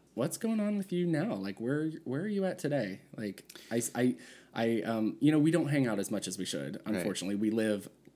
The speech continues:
Speaker 1: three minutes away from
Speaker 2: Yeah,
Speaker 1: each other,
Speaker 2: I
Speaker 1: and it's
Speaker 2: know.
Speaker 1: just crazy how that changes when you, like, are in different, whatever, spiritual communities, and I no longer live in your back room. Um,
Speaker 2: <laughs>
Speaker 1: uh,
Speaker 2: And we're settled down,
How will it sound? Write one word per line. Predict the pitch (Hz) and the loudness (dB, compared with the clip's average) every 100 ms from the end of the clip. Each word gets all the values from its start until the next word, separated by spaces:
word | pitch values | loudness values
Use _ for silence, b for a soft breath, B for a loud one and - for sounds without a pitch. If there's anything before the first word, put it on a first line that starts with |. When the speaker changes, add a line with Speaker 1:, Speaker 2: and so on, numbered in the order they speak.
| - | -14
Speaker 1:
three | - 117 127 | 0 6 8
minutes | 117 95 101 | 6 4 0
away | 95 | 0
from | 87 95 | -2 -4
Speaker 2:
Yeah, | 90 | -4
Speaker 1:
each | 92 | -4
other, | 92 92 | -4 -2
Speaker 2:
I | |
Speaker 1:
and | 90 107 | -2 -2
it's | 85 | -2
Speaker 2:
know. | |
Speaker 1:
just | - | -4
crazy | - 107 98 95 | -2 -2 -2 -2
how | 98 | -2
that | 95 90 | -4 -4
changes | - 92 92 90 | -4 -4 -4 -6
when | 92 90 | -6 -6
you, | 87 90 - | -6 -8 -6
like, | 92 82 - | -6 -6 -6
are | 95 92 | -2 -2
in | 87 | -2
different, | 87 - 90 82 - - | -4 -6 -6 -6 -10 -10
whatever, | 95 87 90 | -8 -6 -8
spiritual | - 92 92 92 | -8 -8 -8 -8
communities, | 92 90 87 90 85 | -8 -8 -8 -10 -10
and | 92 | -10
I | 90 | -8
no | 92 | -6
longer | 95 98 98 - 98 | -4 -6 -8 -10 -6
live | 95 95 | -4 -2
in | 98 | -4
your | 92 | -2
back | 95 - | -4 -2
room. | 120 95 B B B B B - | -2 -2 B B B B B 0
Um, | 113 123 95 - - B B B | 4 6 4 0 -2 B B B
Speaker 2:
<laughs> | B _ - | B _ -4
Speaker 1:
uh, | 117 110 104 95 101 | 0 2 2 0 -2
Speaker 2:
And | 117 | 4
we're | 135 | 6
settled | 139 160 156 143 | 6 6 6 4
down, | 151 139 92 | 4 4 0